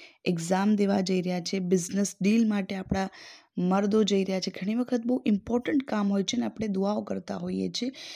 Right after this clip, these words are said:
કે બસ પરવરદિગાર આ કામમાં અમને કામયાબી મળી જાય, જે કામ કરવા જઈ રહ્યા છે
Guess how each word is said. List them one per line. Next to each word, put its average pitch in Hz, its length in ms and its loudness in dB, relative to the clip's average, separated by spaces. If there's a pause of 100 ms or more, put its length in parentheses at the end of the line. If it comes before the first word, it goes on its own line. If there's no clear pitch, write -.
(160)
કે - 80 -4
બસ 214 240 0
પરવરદિગાર 185 520 0
આ 208 220 -4
કામમાં 180 480 -2
અમને 185 300 0 (400)
કામયાબી 180 440 0
મળી 170 300 0
જાય, 170 220 -2
જે 170 120 -2
કામ 185 280 -4
કરવા 196 280 -2
જઈ 226 220 0
રહ્યા 247 180 0
છે 269 220 -2